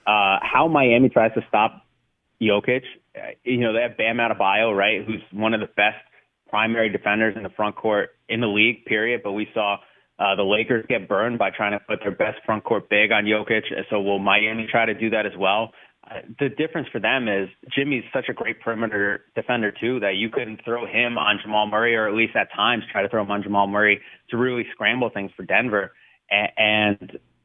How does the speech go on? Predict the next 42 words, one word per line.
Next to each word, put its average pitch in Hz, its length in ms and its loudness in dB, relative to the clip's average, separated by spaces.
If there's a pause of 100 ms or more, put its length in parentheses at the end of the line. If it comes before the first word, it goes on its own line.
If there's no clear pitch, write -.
(120)
the 131 160 4
defensive 131 600 -4
decisions 101 640 -6
that 101 140 -2
Miami 104 380 2
makes 98 320 0 (100)
are 107 140 -2
really 110 220 -2
gonna 101 120 -4
be 101 100 -2
interesting 98 380 -8
for 92 80 -10
me. 95 300 0
And 107 420 -4
for 113 100 -6
Denver, 113 400 0
it's, - 200 -6 (440)
you 104 60 -6
know, 107 100 -2
can 131 200 -2
they 131 80 0
play 131 260 -2
with 131 160 -2
the 127 160 -4
same 143 200 0
pace, 147 360 -2
uh, 98 380 0
against 110 340 2
Miami 107 460 2
as 98 120 0
they 98 120 2
have 104 260 0
been 101 240 -6 (460)
earlier 120 260 0
in 104 80 -4
the 104 80 -4
postseason? 110 540 0
I, 117 240 2
I - 40 -2
think 208 200 0
Denver's 127 300 0
the 117 80 -2